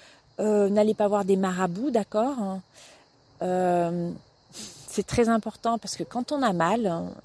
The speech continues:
et j'en sais quelque chose, on cherche une solution. Et quand les solutions traditionnelles, la médecine,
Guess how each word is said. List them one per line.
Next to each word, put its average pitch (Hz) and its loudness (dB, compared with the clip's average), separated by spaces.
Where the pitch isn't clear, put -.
et - -6
j'en 165 -4
sais 262 -4
quelque 226 -4
chose, 208 -2
on 180 -8
cherche - 2
une 196 -2
solution. - -6
Et 185 6
quand 190 -2
les 208 0
solutions 226 -2
traditionnelles, 202 0
la 165 -2
médecine, 180 -4